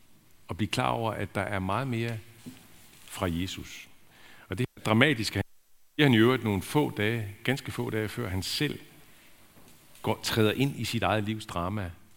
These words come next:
altså korsfæstelsen og opstandelsen. Der sagde han sådan her til sine discipler og hvem der ellers hørte på:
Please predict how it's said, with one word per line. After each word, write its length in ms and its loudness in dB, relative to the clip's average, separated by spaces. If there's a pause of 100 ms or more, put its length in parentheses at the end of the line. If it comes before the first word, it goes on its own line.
(280)
altså 400 -6 (320)
korsfæstelsen 880 -6 (100)
og 100 -8
opstandelsen. 600 -12 (960)
Der 60 -2
sagde 180 0
han 100 0
sådan 140 -2
her 180 0
til 280 -2 (840)
sine 200 -4
discipler 400 -4
og 60 0
hvem 180 0
der 60 -2
ellers 200 -2
hørte 220 -8
på: 260 -10